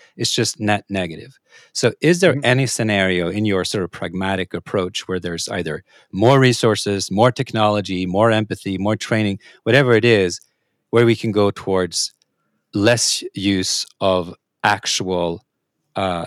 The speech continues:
Speaker 1: weapons that can kill? You know,
Speaker 2: So
Speaker 1: w-,
Speaker 2: you're,
Speaker 1: w-, which
Speaker 2: you're
Speaker 1: also could, could, could lead to collateral damage that wasn't even intended at all.
Speaker 2: Right. So you, you're referring to, um, you know, potentially police officers potentially being unarmed or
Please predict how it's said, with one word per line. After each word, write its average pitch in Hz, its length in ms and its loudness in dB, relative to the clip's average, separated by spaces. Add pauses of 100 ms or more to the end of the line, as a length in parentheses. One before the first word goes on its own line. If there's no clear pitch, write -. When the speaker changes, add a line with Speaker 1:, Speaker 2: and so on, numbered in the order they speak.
(100)
Speaker 1:
weapons 104 500 -2
that 87 160 -10
can 82 420 -10 (640)
kill? - 340 -4 (640)
You 196 80 4
know, 151 160 4
Speaker 2:
So 151 80 -4
Speaker 1:
w-, 165 160 -2
Speaker 2:
you're, 156 80 4
Speaker 1:
w-, 165 160 2
which 170 160 6
Speaker 2:
you're 165 100 4
Speaker 1:
also 131 160 2
could, 110 240 -4
could, 131 180 -4
could 160 160 0
lead 151 180 4
to 127 100 -2
collateral 120 480 4
damage 98 380 -2
that 101 220 -2
wasn't 107 380 0
even 95 240 -4
intended 95 420 -8
at 98 120 -8
all. - 180 -14 (800)
Speaker 2:
Right. 117 360 2
So 156 100 0
you, 151 160 0
you're 175 260 6
referring 143 480 2
to, 110 380 -4
um, 101 440 -6
you 120 60 -6
know, 113 80 0
potentially 117 560 -4 (160)
police 135 260 -4
officers 117 600 -4 (260)
potentially 120 480 -2
being 110 380 -6
unarmed 110 640 -4 (160)
or 110 340 0